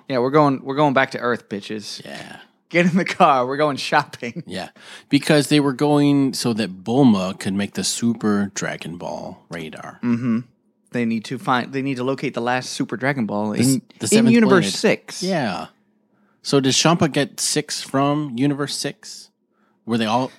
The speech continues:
Speaker 1: I,
Speaker 2: uh,
Speaker 1: you
Speaker 2: that
Speaker 1: know,
Speaker 2: wasn't really clear.
Speaker 1: I, yeah, I was kinda lost on that because I was assuming that he was getting them from Universe seven because he was in Universe seven when he ran into Beerus, and he's like, "We only have one more to go." So
Speaker 2: Yeah.
Speaker 1: here's my thoughts, okay?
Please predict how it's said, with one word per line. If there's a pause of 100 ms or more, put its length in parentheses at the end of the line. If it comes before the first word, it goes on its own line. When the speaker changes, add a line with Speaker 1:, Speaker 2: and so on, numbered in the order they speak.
(160)
Speaker 1:
I,
Speaker 2:
uh,
Speaker 1:
you
Speaker 2:
that
Speaker 1:
know,
Speaker 2:
wasn't
really
clear.
Speaker 1:
I,
yeah,
I
was
kinda
lost
on
that
because
I
was
assuming
that
he
was
getting
them
from
Universe
seven
because
he
was
in
Universe
seven
when
he
ran
into
Beerus, (480)
and
he's
like,
"We
only
have
one
more
to
go." (400)
So
Speaker 2:
Yeah. (120)
Speaker 1:
here's
my
thoughts,
okay?